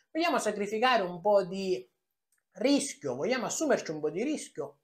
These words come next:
però andiamo a prendere un po' di rendimento, sacrifichiamo un po' di rendimento per dormire la notte più tranquilli. Terzo punto, costo opportunità.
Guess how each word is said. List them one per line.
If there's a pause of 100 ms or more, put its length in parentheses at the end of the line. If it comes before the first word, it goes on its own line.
(100)
però
andiamo
a
prendere
un
po'
di
rendimento,
sacrifichiamo
un
po'
di
rendimento (240)
per
dormire
la
notte
più
tranquilli. (260)
Terzo
punto,
costo
opportunità.